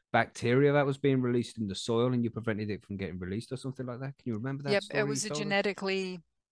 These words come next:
Speaker 2: genetically engineered Klebsiella planticola that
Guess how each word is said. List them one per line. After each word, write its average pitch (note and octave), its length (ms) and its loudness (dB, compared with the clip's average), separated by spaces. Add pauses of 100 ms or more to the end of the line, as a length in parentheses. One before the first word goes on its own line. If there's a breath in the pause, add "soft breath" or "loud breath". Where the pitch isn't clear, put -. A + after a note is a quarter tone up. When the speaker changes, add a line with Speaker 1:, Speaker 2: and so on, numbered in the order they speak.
Speaker 2:
genetically A3 580 0
engineered F#3 600 -6 (100)
Klebsiella E3+ 560 -4
planticola D3 680 -8 (580)
that D3+ 340 2